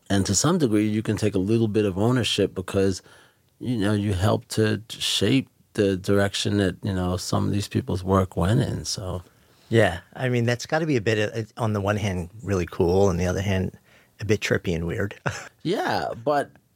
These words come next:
Speaker 1: it, it's sort of the only life I know,
Speaker 2: Yeah.
Speaker 1: but there are definitely moments where I sort of wake up and I look at how far certain people have come, and I could use L L Cool J as an example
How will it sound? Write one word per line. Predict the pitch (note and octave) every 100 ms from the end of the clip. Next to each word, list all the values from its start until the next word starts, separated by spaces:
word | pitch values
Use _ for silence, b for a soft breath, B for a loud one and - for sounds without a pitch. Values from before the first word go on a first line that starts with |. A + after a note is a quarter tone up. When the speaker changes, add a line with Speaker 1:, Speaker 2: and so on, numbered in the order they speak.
| - _
Speaker 1:
it, | C#3 C#3+ D3
it's | C3+
sort | - D3+ C#3+
of |
the | B2+ C3
only | B2+ C3
life | A2+ A2+ A#2 -
I | G#2
know, | F#2+ F#2 F#2 F#2+ A2+ B2
Speaker 2:
Yeah. | G2+
Speaker 1:
but | G#2+ G2
there | A2
are | G2 A2+
definitely | A#2 B2+ A#2
moments | G#2+ G#2+ G#2 G2+ -
where | - G#2 G2 F#2 b b b b -
I | A2
sort | - - A2
of | G2+ G2 -
wake | G2+ A2+ G#2+ A2
up | G2+ -
and | G2+
I | F#2
look | F2+ G2 G#2+ -
at | F#2 E2+ - F#2+
how | G2
far | F2+ - - G#2 G#2 G2+ G2 B B B -
certain | - A#2 E2 G2
people | A2 A2 G2 F#2+
have | F2+
come, | - G#2+ G2+ G2
and | E2+ G#2+
I | G#2+
could | - G#2 F#2+
use | A2 G#2 F#2
L | - G#2
L | G2+ F2+
Cool | - G#2+ G#2
J | - F#2+
as | F2+
an | F#2+
example | F2+ F2 - F#2+ G2 - F2 E2